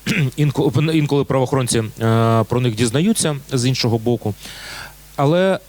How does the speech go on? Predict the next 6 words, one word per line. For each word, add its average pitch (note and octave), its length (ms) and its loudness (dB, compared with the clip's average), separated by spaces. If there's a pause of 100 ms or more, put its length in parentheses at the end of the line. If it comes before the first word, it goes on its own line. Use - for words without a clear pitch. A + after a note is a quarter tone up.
(440)
все - 260 0
це E3+ 440 0
нас C3+ 240 0
перестало C3 460 -2
поступово A#2+ 480 -2
влаштовувати. F#2 680 -2